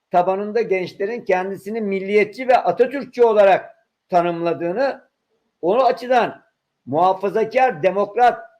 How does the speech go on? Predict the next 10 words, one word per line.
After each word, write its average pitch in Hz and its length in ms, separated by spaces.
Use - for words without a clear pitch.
milliyetçi, 202 580
muhafazakar 214 800
kavramının 214 600
değiştirilmesi 247 800
gerektiğine 220 600
yönelik 208 380
olarak 180 580
tepkisini 202 540
dile 214 160
getirince 233 720